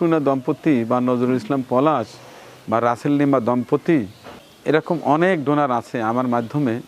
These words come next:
এই কাজগুলো করে থাকেন। আমি যদি এগুলো না দেখাতাম, আমার মাধ্যমে কি এগুলো দেওয়ার সুযোগ পেতেন?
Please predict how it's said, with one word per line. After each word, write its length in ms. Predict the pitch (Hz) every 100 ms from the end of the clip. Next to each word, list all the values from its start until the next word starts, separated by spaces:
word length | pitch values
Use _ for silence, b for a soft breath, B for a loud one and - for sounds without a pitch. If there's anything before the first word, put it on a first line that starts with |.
| -
এই 100 | 120
কাজগুলো 420 | 117 120 110 110
করে 200 | 107 127
থাকেন। 320 | 110 101 101 92 123
আমি 220 | - 143
যদি 200 | 170 165
এগুলো 200 | 165 151
না 280 | 151 127 135
দেখাতাম, 480 | 135 139 147 110 90 - - -
আমার 300 | 131 151 151
মাধ্যমে 440 | 139 131 147 147
কি 180 | 139 131
এগুলো 200 | 123 135
দেওয়ার 200 | 120 120 127
সুযোগ 200 | 131 139 -
পেতেন? 280 | 160 269